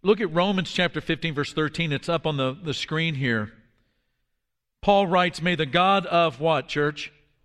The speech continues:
"Hope fill you with all joy and all peace."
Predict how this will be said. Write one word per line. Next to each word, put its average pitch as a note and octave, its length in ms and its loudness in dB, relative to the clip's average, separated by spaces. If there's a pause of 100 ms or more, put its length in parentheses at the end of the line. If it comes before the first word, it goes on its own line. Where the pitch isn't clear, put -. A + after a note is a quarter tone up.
(200)
"Hope F#3+ 540 2 (1000)
fill A3+ 260 6
you G#3+ 220 0
with F3+ 180 0
all G#3 320 4
joy G3 320 2
and E3+ 240 0
all F#3+ 300 4
peace." - 960 -6